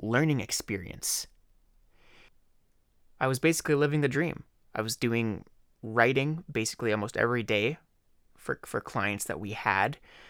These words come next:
whether it was for social media or written content, any type of digital content. And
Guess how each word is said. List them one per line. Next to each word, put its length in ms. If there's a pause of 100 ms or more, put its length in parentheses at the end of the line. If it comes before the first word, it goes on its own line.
(240)
whether 180
it 40
was 120
for 140
social 360
media 580 (360)
or 600 (340)
written 320
content, 600
any 200
type 260
of 100
digital 340
content. 640 (1900)
And 420